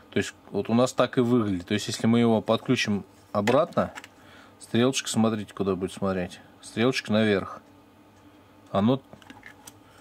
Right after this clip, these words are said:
поняли, да? Он сразу ещё позволяет. Вот, в настройках тут много очень всяких настроек.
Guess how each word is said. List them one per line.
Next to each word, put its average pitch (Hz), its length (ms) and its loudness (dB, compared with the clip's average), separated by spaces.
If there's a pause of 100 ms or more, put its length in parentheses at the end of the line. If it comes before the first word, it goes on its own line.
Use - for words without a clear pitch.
(520)
поняли, 101 360 2
да? 143 280 2
Он 110 160 0
сразу 120 300 0
ещё - 180 -2
позволяет. 110 600 2 (2500)
Вот, 113 260 2
в - 40 -6
настройках 160 600 2
тут - 220 -6
много 127 340 4
очень 107 240 0
всяких - 320 -2
настроек. 156 600 0